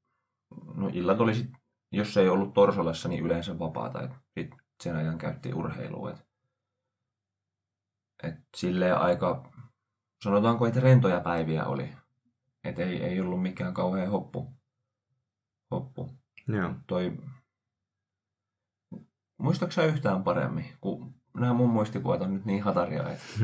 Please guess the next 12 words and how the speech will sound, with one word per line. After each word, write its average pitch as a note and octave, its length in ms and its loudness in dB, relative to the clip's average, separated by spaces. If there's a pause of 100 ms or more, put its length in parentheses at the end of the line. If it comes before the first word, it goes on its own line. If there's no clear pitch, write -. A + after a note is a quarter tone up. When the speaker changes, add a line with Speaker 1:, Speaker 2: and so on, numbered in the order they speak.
Speaker 1:
<laughs> - 380 -6
et B2+ 140 -2
ei G#2+ 180 4
oo A2 60 4
jäänyt G#2+ 300 6
mitään G2+ 280 2
kauheita G#2 380 6
muistijälkiä E2+ 640 0
sieltä, D#2 300 -4
niin - 120 -6 (320)
Speaker 2:
Ei F#2 200 6
oo E2+ 160 2